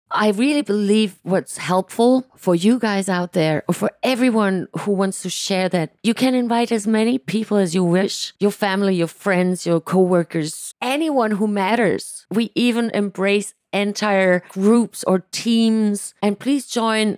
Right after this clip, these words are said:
the Dream Life Creators on Facebook, because we're going to give so much away there that is visual, that you can really do in an instant.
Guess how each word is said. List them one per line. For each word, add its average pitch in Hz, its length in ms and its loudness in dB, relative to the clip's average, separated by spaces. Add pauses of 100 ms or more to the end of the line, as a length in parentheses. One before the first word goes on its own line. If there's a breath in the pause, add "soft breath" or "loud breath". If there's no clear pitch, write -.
(160)
the 185 260 4
Dream 202 420 0
Life 175 480 -2
Creators 165 920 0 (120)
on 170 120 2
Facebook, 156 560 0 (280 loud breath)
because 196 360 0
we're 185 180 2
going 175 340 0
to 165 120 -12
give 165 200 -2
so - 300 -2
much 185 260 -2
away 170 300 0
there 156 340 -2 (280 loud breath)
that 170 160 0
is 160 140 -6
visual, 165 560 0 (100)
that 165 200 0
you 175 80 0
can 156 480 -4
really 175 400 0
do 185 240 2
in 170 180 0
an 165 120 0
instant. 160 640 -4